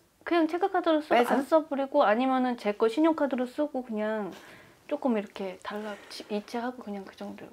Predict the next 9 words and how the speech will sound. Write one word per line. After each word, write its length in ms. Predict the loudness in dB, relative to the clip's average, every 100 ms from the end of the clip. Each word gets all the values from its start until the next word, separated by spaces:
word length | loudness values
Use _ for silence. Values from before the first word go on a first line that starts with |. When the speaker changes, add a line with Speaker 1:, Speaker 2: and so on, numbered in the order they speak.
| -2
Speaker 1:
저거는 420 | 6 8 8 8
뭐 100 | 4
사는 340 | 4 4 6
거 80 | 4
없어요. 180 | 2 0
제 120 | -4
거는 340 | -4 -2 0 -2
솔직히 440 | -8 -16 -16 -16
별로. 220 | -12 -12